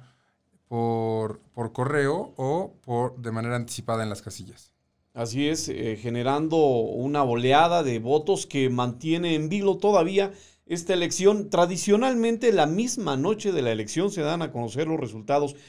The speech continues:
Speaker 2: Ahora no hay resultados, hay mucho que contar, hay muchos votos todavía por escrutar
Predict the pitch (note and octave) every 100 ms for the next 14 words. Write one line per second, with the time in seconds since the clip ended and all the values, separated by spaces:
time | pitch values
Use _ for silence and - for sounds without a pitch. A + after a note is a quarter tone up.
0 | _ G#2 B2+ F3+ A3+ - - _ A2 A#2+
1 | D3+ G#3+ B3+ A3 G#3 C3+ B2 A#2 G2 G2
2 | - C#3+ E3 E3+ F3+ A#3+ B3 - E3 D#3
3 | C#3 C#3 F3 G3 - D#3 E3 E3+ A3 G#3
4 | E3+ C3 F#3 F#3 E3 - F3 D#3+ C3+ D3
5 | D3+ - A#2+ A#2+ - E3+ E3 A3 A3+